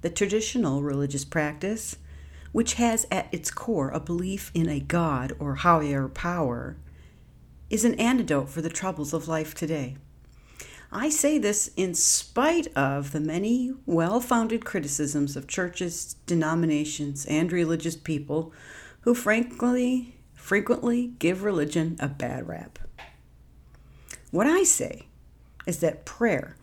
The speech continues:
both private and corporate,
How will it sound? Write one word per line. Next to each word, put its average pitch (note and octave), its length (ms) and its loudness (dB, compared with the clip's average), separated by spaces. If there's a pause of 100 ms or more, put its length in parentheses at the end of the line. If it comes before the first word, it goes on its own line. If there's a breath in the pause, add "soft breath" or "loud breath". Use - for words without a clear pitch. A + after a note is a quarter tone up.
(720 soft breath)
both C3+ 320 -6
private G#3+ 640 2
and G#3 100 0
corporate, F3 540 -2